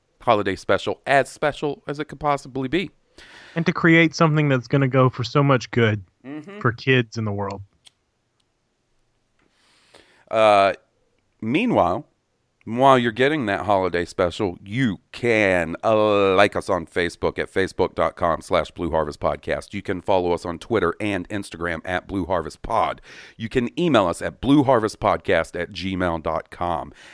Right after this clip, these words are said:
Speaker 1: And we have a TeePublic store, tee public dot com slash user slash blue harvest podcast.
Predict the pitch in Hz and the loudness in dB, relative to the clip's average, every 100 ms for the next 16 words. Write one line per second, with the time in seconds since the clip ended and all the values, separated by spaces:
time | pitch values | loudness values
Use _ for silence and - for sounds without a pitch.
0 | - 135 143 139 135 127 107 - 120 117 | -6 -2 0 0 -2 -2 -2 -6 -4 -2
1 | 101 101 - 107 98 90 - _ - 131 | 0 -2 -4 0 0 -2 -10 _ -8 0
2 | 117 107 98 98 - 87 85 - 107 95 | 0 0 0 0 0 -2 -2 -2 2 2
3 | - 85 76 76 - 90 82 - - _ | 0 -6 -4 -8 -2 0 0 -2 -18 _
4 | 131 120 151 135 131 127 - 117 98 90 | -18 0 2 4 4 0 0 2 2 0
5 | - - 110 110 95 - 71 62 - | -4 -12 0 2 2 -4 -6 -6 -14